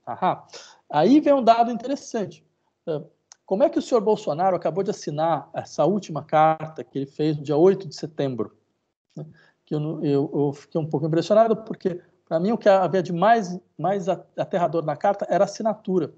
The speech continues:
O resto não conta, o resto a gente esperava. A assinatura que foi impressionante.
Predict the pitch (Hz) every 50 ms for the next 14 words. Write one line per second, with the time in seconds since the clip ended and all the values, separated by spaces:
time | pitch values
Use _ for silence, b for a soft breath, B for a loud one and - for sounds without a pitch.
0 | _ _ - 175 147 156 208 226 220 - - - 185 175 170 175 - 175 175 165
1 | 160 165 120 147 180 175 - 180 185 202 156 135 160 170 - - - 180 170 151
2 | 147 147 147 B B B - 147 - - 196 196 143 - - 240 247 - - -
3 | 190 175 - 175 151 - - 143 135 135 _